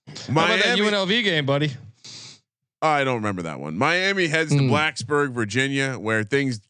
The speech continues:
Speaker 2: generally don't go well for them. Virginia Tech here laying two and a half. I'm so focused on the football program right now. I can't even see basketball 'cause we're all the way back. And I realize the playoffs <laughs> expanding next year.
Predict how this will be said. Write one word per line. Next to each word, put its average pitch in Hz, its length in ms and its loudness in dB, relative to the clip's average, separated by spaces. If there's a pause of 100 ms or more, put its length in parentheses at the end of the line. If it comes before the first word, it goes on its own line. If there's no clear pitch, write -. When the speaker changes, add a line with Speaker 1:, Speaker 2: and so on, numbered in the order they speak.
(440)
Speaker 2:
generally 214 520 2
don't 156 280 -2
go 151 220 2
well 143 280 0
for 104 180 -8
them. 92 380 -6 (400)
Virginia 147 320 0
Tech 139 280 0
here 127 220 -2
laying 127 380 -2
two 135 260 -2
and 117 80 0
a 92 80 -4
half. 101 560 -6 (500)
I'm 127 180 0
so 185 340 2
focused 123 440 -4
on 110 140 -4
the 98 80 -8
football 135 380 0
program 143 540 0
right 143 200 -2
now. 139 220 0
I 135 80 0
can't 147 300 0
even 143 160 2
see 185 140 2
basketball 147 800 2 (300)
'cause 165 140 -2
we're 190 120 2
all 226 180 2
the 208 60 -2
way 190 160 0
back. 190 280 0
And 175 80 -4
I 170 60 2
realize 175 540 2
the 151 60 -6
playoffs 190 580 -2
<laughs> - 20 -4
expanding 180 640 -2
next 240 320 -4
year. 262 180 0